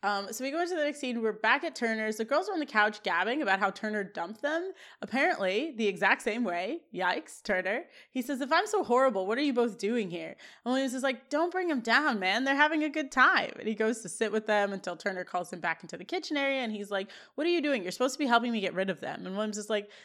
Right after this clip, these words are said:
"They're not going anywhere. We might as well enjoy it." And Turner says, "You do that. Meanwhile, I'll light myself on fire and do a happy dance." The girls laugh from the couch, and Williams, like, looks at them lovingly and says, "There's something so nice about being around women."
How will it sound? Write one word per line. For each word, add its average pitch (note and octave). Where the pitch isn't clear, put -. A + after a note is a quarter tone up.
"They're D4+
not F4
going G#3
anywhere. F#3
We C#4
might D4
as C#4+
well D4+
enjoy C4+
it." -
And -
Turner F#3
says, F3+
"You A#3
do A#3+
that. E3+
Meanwhile, G#3+
I'll G3
light A3+
myself F#3+
on F#3
fire A#3
and G3+
do C4
a E4
happy D#4
dance." -
The G#3+
girls B3
laugh G3
from A#3
the F#3
couch, G3
and F#3+
Williams, A3+
like, C4+
looks G#3
at A#3+
them A3+
lovingly G#3+
and G#3
says, G3+
"There's C#4
something A4
so A3
nice E3
about E3+
being F3
around E3+
women." E3+